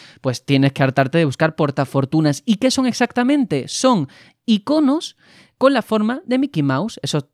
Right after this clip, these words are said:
tres círculos, ¿no? Uno grande y dos que hacen de orejas. Entonces, tú vas buscando en todo el juego, yo qué sé, una caja que tenga forma de, de cabeza de Mickey Mouse, mm, cables enrollados que parezcan un Mickey Mouse,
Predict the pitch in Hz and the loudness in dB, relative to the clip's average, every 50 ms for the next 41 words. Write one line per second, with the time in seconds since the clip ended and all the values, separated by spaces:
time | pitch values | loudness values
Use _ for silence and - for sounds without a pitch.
0 | _ - 208 202 214 196 - - 185 170 156 - - 165 202 262 330 - - 202 | _ -4 0 0 0 0 0 0 -2 -2 0 0 0 2 2 2 0 0 -2 -2
1 | 254 247 170 151 143 156 190 233 277 302 302 311 330 339 - - 170 165 185 175 | 0 0 0 0 0 0 0 0 0 0 0 -2 -2 -4 -4 -4 -2 -2 -2 -2
2 | - 190 175 - 180 170 156 147 139 135 131 127 139 175 208 - - 170 151 226 | -2 -2 -2 0 0 2 2 2 4 2 0 0 0 -2 -2 -2 -2 -2 -2 0
3 | 240 233 - 170 147 - - - - - _ - 277 269 302 294 233 247 277 - | 0 0 2 0 0 -2 -6 -20 -20 -16 _ 0 2 2 2 2 2 2 0 0
4 | - 277 254 233 196 185 175 - 240 269 262 233 - - 269 269 277 247 269 311 | 0 0 2 2 2 2 2 2 2 2 2 2 2 2 2 2 2 2 -2 -4
5 | - - - - - - - - 160 185 214 202 - 160 180 185 175 - 196 190 | -8 -14 -20 -20 -20 -16 -8 -6 -2 0 0 0 0 2 2 2 2 2 0 -2
6 | - 208 180 175 175 175 175 165 - - 175 175 175 170 160 156 147 151 147 143 | -2 0 -2 0 0 0 0 0 0 2 2 2 4 2 2 2 2 2 0 0
7 | 143 143 143 135 - 143 135 143 135 - 147 139 139 139 139 135 - 139 156 202 | 0 -2 -2 0 0 0 0 0 0 0 0 0 0 0 -2 -2 -2 0 0 2
8 | 220 208 202 208 - - - - - 165 156 - _ - 175 165 165 165 160 151 | 2 0 0 -2 -4 -8 -18 -20 -20 -20 -20 -18 _ -4 -2 -2 0 -2 -2 -4
9 | 147 _ - 190 190 185 190 190 185 175 170 - 180 170 165 170 165 160 165 165 | -4 _ 2 2 2 2 2 0 -2 -2 -2 -2 -4 -2 -2 -2 -2 -2 -2 -2
10 | 170 170 - 180 165 143 160 156 156 - 165 160 170 156 147 143 139 139 143 139 | -2 -2 -2 -2 -2 -2 -2 -2 -4 -4 -4 -4 -2 0 0 -2 -2 -2 -2 -2
11 | 156 196 220 208 214 - - | 0 0 0 0 -2 -4 -6